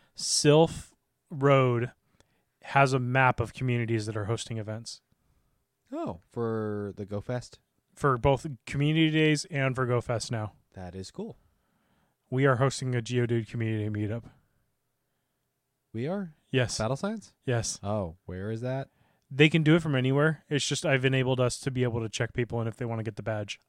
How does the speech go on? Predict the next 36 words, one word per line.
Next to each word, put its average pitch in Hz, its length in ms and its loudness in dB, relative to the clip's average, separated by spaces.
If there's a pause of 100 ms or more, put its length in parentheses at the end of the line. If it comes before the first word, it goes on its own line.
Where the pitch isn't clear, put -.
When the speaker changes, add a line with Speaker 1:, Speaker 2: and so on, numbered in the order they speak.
(120)
Speaker 2:
Oh, 127 500 -2
I 104 120 -8
see. 92 220 -14 (840)
Speaker 1:
But 175 240 10
Speaker 2:
Um, 104 360 -4
Speaker 1:
once 160 380 0
we 139 180 0
know 139 180 2
where 127 140 2
we 139 240 4
wanna 127 280 2
go, 117 400 0 (300)
I 127 160 -2
could 123 160 -4
say 123 220 -2
just 117 240 -6
hang 117 160 -6
out 120 140 -6
in 123 80 -12
the 110 80 -6
valley. 117 500 2 (240)
Speaker 2:
That's 117 200 -10
this - 180 -14
weekend, 90 340 -14
right? 87 180 -16 (100)
Speaker 1:
Yes, 127 400 -2 (160)
that's 117 160 -6
Saturday. 110 440 0 (480)
Speaker 2:
And 107 120 -8
you're 101 100 -6
working? 110 300 -10 (1200)
Speaker 1:
Don't 220 140 2
know 269 120 6
yet. 147 280 4 (360)
Speaker 2:
Oh, 90 340 -8 (120)
fun. 87 180 -16